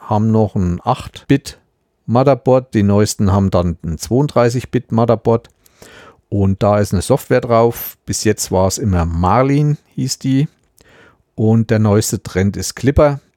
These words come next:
Viel umfangreicher in den Einstellungsmöglichkeiten, aber dadurch auch komplizierter zu bedienen. Der neueste Trend ist, auch für alte Drucker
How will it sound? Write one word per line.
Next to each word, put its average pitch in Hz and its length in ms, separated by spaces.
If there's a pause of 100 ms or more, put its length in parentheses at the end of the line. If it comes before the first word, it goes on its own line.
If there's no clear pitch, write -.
Viel 143 200
umfangreicher 123 840
in 110 100
den 101 140
Einstellungsmöglichkeiten, 127 1600
aber 101 220
dadurch 101 480
auch 98 280 (140)
komplizierter 98 680
zu 90 440 (840)
bedienen. 165 460 (460)
Der 113 100
neueste 113 400
Trend 120 260
ist, - 220
auch 113 140
für - 220
alte 135 280
Drucker 139 480